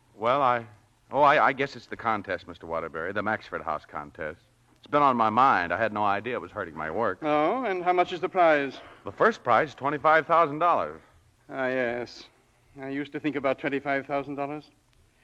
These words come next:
Speaker 2: And then one day I realized I would never have twenty-five thousand dollars. And then suddenly another day, considerably later on in life, I realized something else. I may not be a rich man, but I'm not a failure either. Ambition is all right if it works, but no system could be right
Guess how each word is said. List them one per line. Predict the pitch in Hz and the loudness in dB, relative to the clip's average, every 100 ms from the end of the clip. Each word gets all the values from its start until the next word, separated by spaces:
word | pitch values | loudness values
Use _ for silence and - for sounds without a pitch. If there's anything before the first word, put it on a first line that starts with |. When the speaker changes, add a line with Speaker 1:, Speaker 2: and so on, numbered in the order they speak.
| _ - | _ -6
Speaker 2:
And | 139 | 0
then | 175 | 2
one | 165 180 | 4 4
day | 208 | 2
I | 190 | 4
realized | 180 190 185 196 202 | 4 4 4 2 2
I | 196 | 2
would | 185 | 2
never | 190 202 | 2 2
have | 202 202 160 | 4 4 4
twenty-five | 175 165 170 160 | -2 2 2 4
thousand | 180 165 170 | 2 2 0
dollars. | 156 151 143 - _ _ _ _ - | 0 0 -4 -12 _ _ _ _ -8
And | 151 | -4
then | 185 | -4
suddenly | 175 196 202 196 | -2 -4 -2 0
another | 202 196 | 0 0
day, | 190 226 | 0 0
considerably | 220 185 190 165 180 | -4 -6 -6 -6 -4
later | 185 175 175 | -2 -2 0
on | 175 | 0
in | 180 | 0
life, | 180 220 214 | 0 0 -2
I | |
realized | 185 185 180 185 175 | -2 -2 0 -2 -2
something | 180 185 196 | -6 -6 -6
else. | 226 - _ _ _ _ _ _ _ - | -8 -14 _ _ _ _ _ _ _ -6
I | 165 | -2
may | 202 | 0
not | 208 196 | 0 -2
be | 202 | -2
a | |
rich | 196 277 - | -2 -4 -6
man, | 208 160 139 151 | -2 -2 -2 -8
but | 156 160 | -8 -4
I'm | 170 | -2
not | 175 185 | -2 -2
a | |
failure | - 220 190 196 | -4 -4 -2 -4
either. | 214 127 _ _ _ _ _ _ _ _ _ - | -6 -12 _ _ _ _ _ _ _ _ _ -8
Ambition | 170 175 202 | -4 -4 -2
is | 196 170 | -4 0
all | 185 247 | 4 4
right | 254 202 196 | 4 2 0
if | 214 | -4
it | 202 | 0
works, | 214 - - - | -2 -2 -10 -12
but | 170 160 | -10 -6
no | 185 | -6
system | 202 190 220 202 | -4 -6 -6 -8
could | 190 | -8
be | 175 | -6
right | 160 185 | -4 -4